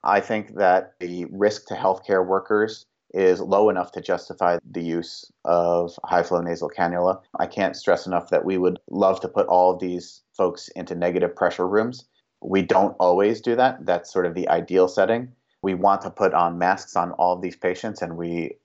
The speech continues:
sort of push them to continue to wear those masks whenever they have high flow nasal cannula in place. And then certainly our providers are going into the rooms wearing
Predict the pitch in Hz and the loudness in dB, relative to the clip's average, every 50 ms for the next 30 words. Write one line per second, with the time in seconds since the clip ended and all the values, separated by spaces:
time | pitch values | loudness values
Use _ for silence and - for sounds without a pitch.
0 | _ _ _ _ _ - - 87 90 - - - _ _ _ _ _ _ - - | _ _ _ _ _ -6 -4 -2 -2 -2 -4 -8 _ _ _ _ _ _ -2 0
1 | 110 107 104 - - 101 95 92 90 - 90 - - 87 85 - - 92 90 90 | 0 0 2 0 0 0 0 0 0 -2 -2 -2 -4 -8 -8 -6 -4 -2 -2 -2
2 | 85 - 85 85 87 87 87 90 90 87 - 87 90 87 87 - - - 87 85 | -2 -2 0 2 2 4 6 4 4 4 2 0 -2 -2 -4 -6 -6 -6 -2 -2
3 | 82 85 92 90 87 87 87 87 90 87 87 87 - - _ _ _ _ _ - | 0 0 2 2 2 2 2 2 2 2 2 0 -2 -4 _ _ _ _ _ -4
4 | - 98 95 87 - 90 87 85 85 82 85 82 - - 85 85 87 85 85 85 | 0 0 0 2 2 0 0 0 0 -2 -4 -4 -4 -2 -2 -2 -2 -2 0 0
5 | 85 85 - - - 85 87 85 85 - - 87 92 101 - - - _ _ _ | 0 0 -2 -2 -2 -4 -4 -4 -4 0 2 2 2 2 -2 -6 -18 _ _ _
6 | _ - 92 87 90 87 85 87 85 - - - - - - 101 92 87 87 87 | _ -4 -2 0 2 2 2 0 -2 -2 0 0 0 0 0 0 0 2 2 0
7 | 87 - - _ - 87 92 87 85 85 - - - 87 82 85 82 85 85 87 | -2 -6 -8 _ 0 2 4 4 2 0 -2 -6 -6 -2 2 2 2 4 2 2
8 | 87 85 - 92 87 87 92 87 87 87 87 87 87 - 90 82 82 85 87 87 | 0 -2 -2 -2 -2 0 0 -2 -2 -2 -6 -8 -10 -10 -8 -8 -6 -4 -4 -4
9 | 82 82 82 85 - - - - 87 85 85 85 85 82 85 85 | -4 -6 -8 -12 -14 -12 -4 -2 0 0 0 0 -2 -4 -8 -10